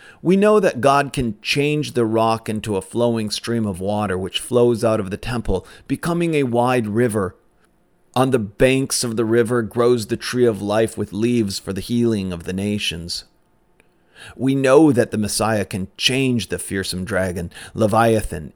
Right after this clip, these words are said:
into the sukkah of Hashem's presence, which will be a shelter for all nations and all people. And we know that he transforms the uncountable host of Gog and Magog into the eager festival pilgrims who are saying,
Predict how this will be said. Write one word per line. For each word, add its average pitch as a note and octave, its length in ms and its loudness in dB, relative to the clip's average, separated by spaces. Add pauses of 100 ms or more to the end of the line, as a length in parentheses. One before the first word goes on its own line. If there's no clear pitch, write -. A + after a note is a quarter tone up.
into C3+ 240 0
the A2+ 100 0
sukkah C3 540 0
of G#2 220 -2
Hashem's G#2 600 -2
presence, G#2 680 -2 (220)
which A#2+ 220 -4
will B2 120 6
be B2 160 2
a A#2+ 40 4
shelter B2 580 -2
for - 300 -6
all C3 240 4
nations G#2+ 680 -2 (240)
and G2+ 140 -2
all F2 180 -2
people. F#2 540 -10 (840)
And B2 200 2
we B2+ 120 2
know B2+ 240 4
that B2 140 2
he A2+ 140 -4
transforms B2 800 -2
the A#2+ 200 -4
uncountable B2+ 680 -2
host C3 360 -2
of G#2+ 160 -2
Gog B2 340 4
and B2 140 0
Magog G#2+ 640 0
into G#2+ 240 -2
the G#2 160 -2
eager A#2 340 2
festival G#2 520 -2
pilgrims G#2 540 2
who G#2 120 0
are G2 60 2
saying, F#2+ 400 -2